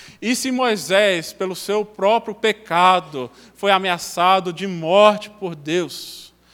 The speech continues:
Jesus, que nunca experimentou o pecado, foi sacrificado pelo Pai, recebeu sobre ele a ira de Deus, para que essa ira fosse desviada de nós e pudéssemos ser salvos.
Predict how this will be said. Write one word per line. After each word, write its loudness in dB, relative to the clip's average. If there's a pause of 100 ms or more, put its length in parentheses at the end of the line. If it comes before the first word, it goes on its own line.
(220)
Jesus, -6
que -10
nunca -4
experimentou -4
o -10
pecado, -6 (240)
foi -8
sacrificado -2
pelo -8
Pai, -6 (260)
recebeu -8
sobre -10
ele -4
a -6
ira -4
de -12
Deus, -14 (240)
para -6
que -12
essa -8
ira -8
fosse -14
desviada -6
de -16
nós -8 (300)
e -12
pudéssemos -8
ser -12
salvos. -8